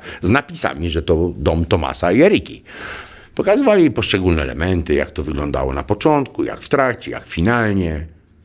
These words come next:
Uśmiechnięci ludzie żartowali, śpiewali, pracujący w ich domu, a na koniec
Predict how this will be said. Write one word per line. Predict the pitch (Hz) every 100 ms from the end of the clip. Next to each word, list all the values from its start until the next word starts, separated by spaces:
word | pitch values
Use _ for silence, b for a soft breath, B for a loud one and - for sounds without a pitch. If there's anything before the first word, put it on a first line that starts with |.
| -
Uśmiechnięci | 285 196 185 139 76
ludzie | 71 76 78 71 80
żartowali, | 76 73 65 60 67 73
śpiewali, | 67 - 60 62 62 B B B B B
pracujący | 80 80 92 98 -
w | 82
ich | 80
domu, | 71 62 64 - b -
a | 139
na | 160
koniec | 120 92